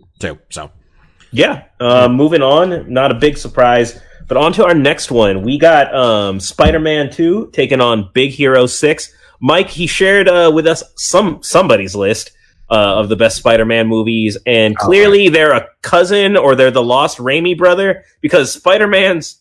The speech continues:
Speaker 2: like, two, one, three were their top three Spider-Man movies. Um, that is some Raimi bias effect, but that is to say Spider-Man Two is highly regarded for some. Bob, uh, as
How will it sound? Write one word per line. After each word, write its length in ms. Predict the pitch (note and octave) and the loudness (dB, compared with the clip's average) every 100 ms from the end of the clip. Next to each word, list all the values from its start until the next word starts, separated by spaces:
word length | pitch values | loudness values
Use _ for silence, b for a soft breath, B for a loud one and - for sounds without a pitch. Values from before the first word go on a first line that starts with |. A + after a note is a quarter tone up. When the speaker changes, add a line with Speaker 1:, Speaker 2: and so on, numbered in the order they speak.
| _ | _
Speaker 2:
like, 320 | D#3+ B2 G#2 - | -2 -2 -4 -10
two, 200 | A3 A3+ | -8 -2
one, 280 | F#3 F#3 E3+ | 2 2 0
three 280 | E3+ D3+ | -4 -2
were 160 | B2 A2 | -2 -2
their 100 | A2+ | 0
top 240 | C3 C3 | 0 0
three 160 | C3+ C3+ | -4 -6
Spider-Man 520 | - A2+ G#2+ G2+ G2+ | -2 0 0 0 -2
movies. 440 | G2+ G2 G2 G#2 B B B B | -4 -4 -6 -8 B B B B
Um, 560 | A2+ G#2+ G#2 G2 F#2+ G2+ G#2 _ - | 0 2 2 0 -2 -4 -12 _ -4
that 200 | C#3+ D#3+ | 0 2
is 280 | D#3+ D3+ C#3+ | 4 2 2
some 220 | C#3+ B2 | 0 2
Raimi 360 | A#2+ A#2 A2+ G#2 | 0 0 -2 0
bias 380 | G#2+ G#2 G#2 A2 | 0 0 -2 -4
effect, 420 | - G#2 G2+ - _ _ - | -2 -2 -2 -10 _ _ 0
but 240 | C4+ A3+ | 2 4
that 140 | G3+ G3 | 4 2
is 160 | F3 | 0
to 80 | E3 | -4
say 240 | - D#3+ | -2 0
Spider-Man 540 | D3+ D#3 D3 D3 C#3+ C#3 | 0 -2 -2 -2 -2 -4
Two 320 | D3+ D3 D3 | -4 0 0
is 240 | - C#3+ A#2 | 0 -4 -6
highly 520 | - C3 C3 C3 B2 | -4 -4 -4 -8 -12
regarded 420 | A#2 B2 C3 A#2 | -4 0 0 -2
for 100 | B2 | -10
some. 460 | - B2+ B2 A#2 G#2+ _ - - | -4 0 2 0 -4 _ -20 -8
Bob, 380 | A2+ A#2 B2+ A#2+ | -2 0 2 2
uh, 220 | G#2+ G#2 G2+ | 2 2 0
as 380 | G#2+ - - | -2 -4 -18